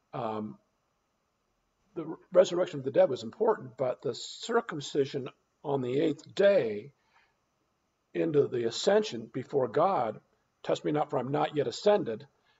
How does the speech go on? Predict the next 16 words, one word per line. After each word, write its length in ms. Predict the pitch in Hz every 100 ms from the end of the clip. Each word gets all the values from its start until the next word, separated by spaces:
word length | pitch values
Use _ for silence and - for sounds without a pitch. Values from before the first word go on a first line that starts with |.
| _ -
I'm 120 | 123
gonna 140 | 139
wait 240 | 131 151 151
eight 260 | 143 139
days." 640 | 143 180 170 110 117 - - _ _ _ -
Thomas 340 | 165 165 147
was 140 | 131 135
not 180 | 131
with 200 | 131 196
them. 260 | 160 110 123 - _ _ _ _ _ -
Okay, 500 | - - 110 120 170 _ _ _ _ -
so, 340 | - 131 - _ _ _ _ _ _ _
um, 500 | 135 120 110 110 107 - _ _
but 200 | 139 -
then 260 | 180 247 220
later, 640 | 208 247 294 123 104 151